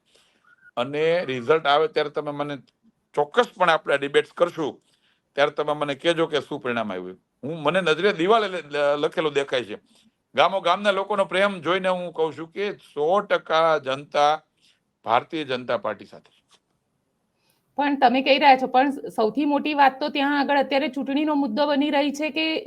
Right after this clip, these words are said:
Speaker 2: જુનાગઢ ડિસ્ટ્રિક્ટ કોઓપરેટિવ બેંકની અંદર થયેલા કૌભાંડો,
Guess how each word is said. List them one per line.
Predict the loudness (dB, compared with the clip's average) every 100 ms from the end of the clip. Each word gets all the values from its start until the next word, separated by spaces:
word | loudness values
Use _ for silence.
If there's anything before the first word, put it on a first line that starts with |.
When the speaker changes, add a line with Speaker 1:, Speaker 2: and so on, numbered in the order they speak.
| -4
Speaker 2:
જુનાગઢ | -2 2 2 2 -4
ડિસ્ટ્રિક્ટ | -6 -6 -10 0
કોઓપરેટિવ | 4 4 4 -4 -4
બેંકની | 0 0 0 0 0
અંદર | 2 0
થયેલા | 2 0 4 2
કૌભાંડો, | 4 4 4 2 0